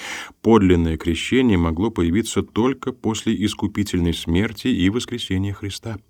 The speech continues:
Именно в тот момент, когда воскресший Христос заповедал ученикам не только проповедовать, но и крестить, закон о крещении вступил в силу.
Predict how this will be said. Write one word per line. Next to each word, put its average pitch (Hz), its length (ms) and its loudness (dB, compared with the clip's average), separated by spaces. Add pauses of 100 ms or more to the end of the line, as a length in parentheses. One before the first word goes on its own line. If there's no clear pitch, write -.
(600)
Именно 90 300 4
в - 60 -6
тот 139 160 -2
момент, 92 600 0
когда 82 220 -2
воскресший 98 520 -2
Христос 92 600 -2
заповедал 87 640 2
ученикам 90 540 -2
не 87 120 2
только 82 340 -2
проповедовать, 82 760 -2
но 87 140 0
и 82 100 2
крестить, - 600 -4 (340)
закон 92 400 0
о 80 60 -2
крещении 107 680 -4 (160)
вступил - 560 -8 (300)
в - 80 -14
силу. 57 360 -8